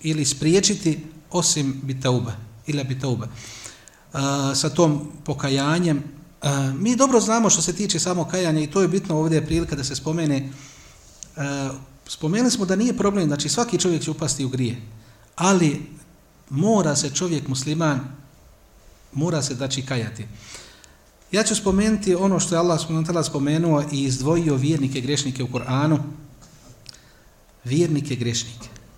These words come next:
Imate obične grešnike koji svakodnevno rade ili upadaju u grijeh i ne osvrću se na taj grijeh. Ali vjernici griješnici, oni su izdvojeni i opisani kuranskim ajetom gdje Allah subhanahu wa ta'ala kaže:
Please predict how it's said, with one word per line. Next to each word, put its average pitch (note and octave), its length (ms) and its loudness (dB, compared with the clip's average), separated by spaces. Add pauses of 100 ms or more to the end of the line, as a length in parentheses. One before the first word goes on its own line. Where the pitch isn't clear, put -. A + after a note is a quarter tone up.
(460)
Imate D3 360 0
obične D3+ 340 0
grešnike C3+ 560 -4 (680)
koji C3+ 220 -2
svakodnevno C3 500 -2 (260)
rade B2+ 380 0 (160)
ili A#2+ 380 -2 (320)
upadaju C3 440 0
u A#2+ 40 -2
grijeh D#3+ 320 2
i E3 80 0
ne F3 80 -2
osvrću F#3+ 340 -4
se C#3+ 120 -4
na C3+ 140 -2
taj C3 140 -4
grijeh. A2+ 260 -6 (600)
Ali B2+ 200 0
vjernici A#3 440 4
griješnici, F#3+ 540 0
oni G3 180 2
su E3 360 2
izdvojeni F3+ 680 2
i C#3+ 260 -2 (200)
opisani F3+ 680 0
kuranskim E3 580 0
ajetom D#3 520 0 (320)
gdje D3 120 -2
Allah F3 200 2
subhanahu D#3 340 -2
wa F#3+ 60 -2
ta'ala D#3 280 0
kaže: D#3 360 -2